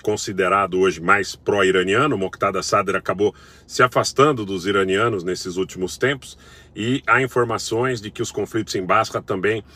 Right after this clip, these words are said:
estão se sucedendo em escritórios políticos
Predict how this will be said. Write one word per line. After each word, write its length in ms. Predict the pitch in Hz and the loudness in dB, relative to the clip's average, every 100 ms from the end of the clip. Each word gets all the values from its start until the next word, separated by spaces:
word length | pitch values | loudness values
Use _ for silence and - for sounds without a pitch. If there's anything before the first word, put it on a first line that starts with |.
| - - - | -20 -20 -12
estão 300 | - - 113 | -6 -2 0
se 120 | - | -2
sucedendo 640 | - 101 101 98 113 107 | -8 -4 0 0 0 0
em 140 | 120 135 | 0 0
escritórios 720 | 117 - 101 - 120 117 - | -2 -2 -4 2 2 2 -2
políticos 920 | - 127 120 143 - - - 180 - | -8 -2 0 -2 -4 -12 -8 -8 -10